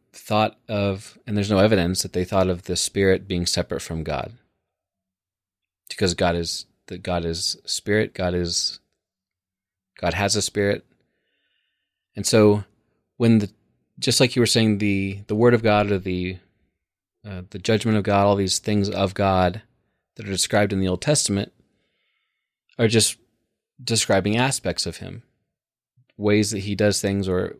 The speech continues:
ways he interacts with people, but all coming back to there's a s-, a single oneness of God. And I think they would have had a really hard time accepting that,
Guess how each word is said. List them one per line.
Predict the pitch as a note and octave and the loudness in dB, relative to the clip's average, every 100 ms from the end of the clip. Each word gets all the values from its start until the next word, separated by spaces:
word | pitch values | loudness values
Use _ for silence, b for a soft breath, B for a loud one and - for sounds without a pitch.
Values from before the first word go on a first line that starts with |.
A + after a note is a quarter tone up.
| _ | _
ways | G#2 G2+ - | -2 0 0
he | F#2+ | -2
interacts | F2+ F#2+ F#2+ - | 0 0 0 -4
with | F#2+ | -10
people, | - F#2+ G2 G2+ G#2+ _ - - _ _ _ _ _ _ _ _ _ _ - | -10 -8 -6 -6 -8 _ -20 -20 _ _ _ _ _ _ _ _ _ _ -6
but | G#2+ G#2 | 0 4
all | G#2+ | 4
coming | A2 B2 G#2 | 2 0 2
back | G2+ G2 | 2 2
to | - | -4
there's | F#2 F#2 F2 E2 | -2 0 0 -2
a | |
s-, | F2 - - | -4 -4 -4
a | G2 | -4
single | - - F#2+ F2+ | -2 0 0 0
oneness | F2 F2+ F2 F2 | 0 -2 -4 -6
of | - | -8
God. | - D#2 F2 A#2+ _ _ _ _ _ _ _ _ _ _ _ - | -10 -10 -10 -14 _ _ _ _ _ _ _ _ _ _ _ -10
And | F2+ E2+ E2+ F2 - _ _ _ _ _ _ _ _ _ _ _ _ _ _ _ _ _ - | -4 -2 -4 -6 -14 _ _ _ _ _ _ _ _ _ _ _ _ _ _ _ _ _ -16
I | |
think | G2+ A2 G2 | -6 -4 0
they | G2+ | 0
would | F#2+ | 0
have | F#2 | -2
had | G2+ | -2
a | F#2+ | 0
really | G2 G2 | 2 0
hard | F#2 F#2 | -2 -6
time | - G2 F#2+ F#2 | -6 -4 -4 -6
accepting | F#2+ - F#2+ - F2+ F2 | -6 -8 -6 -8 -8 -8
that, | F2 | -12